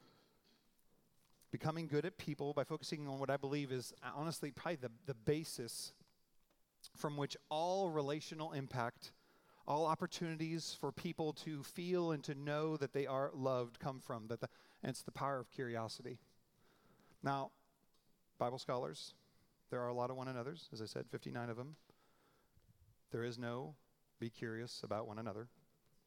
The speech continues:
I acknowledge that. There is no "be curious about one another." But, but think about it. Bear one another's burdens. How do you do that?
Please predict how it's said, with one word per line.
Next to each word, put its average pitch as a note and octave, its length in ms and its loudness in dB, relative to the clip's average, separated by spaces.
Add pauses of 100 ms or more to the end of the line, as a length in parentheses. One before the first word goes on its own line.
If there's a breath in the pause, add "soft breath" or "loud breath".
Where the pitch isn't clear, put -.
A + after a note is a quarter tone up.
(220)
I G2+ 80 2
acknowledge G#2 360 -2
that. G#2+ 200 -8 (500)
There A2 120 0
is G#2+ 100 -4
no A2 260 -4
"be A2+ 240 -4
curious A#2+ 200 -4
about B2 180 -2
one A2 80 -8
another." G#2+ 260 -6 (540 loud breath)
But, - 140 0
but C3 120 0
think D#3+ 160 0
about G#2 220 4
it. - 80 -8 (1800)
Bear D3 160 0
one D3+ 140 -4
another's B2+ 300 -6
burdens. G#2+ 440 -8 (2500)
How B3 140 -12
do - 60 -20
you C#3+ 80 -12
do A#2 160 -6
that? A#2+ 140 -6